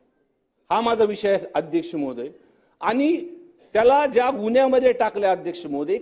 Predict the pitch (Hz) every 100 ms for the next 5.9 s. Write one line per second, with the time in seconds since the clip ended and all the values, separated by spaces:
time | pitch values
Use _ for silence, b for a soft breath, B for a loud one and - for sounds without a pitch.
0 | - 196 247 302 311 285 269 269 247 240
1 | 208 190 175 160 143 135 - 120 90 -
2 | _ _ _ _ _ _ _ - 220 262
3 | 277 269 190 135 - - - - 156 254
4 | - 208 254 285 - 285 294 302 269 160
5 | 233 277 277 262 262 262 247 196 262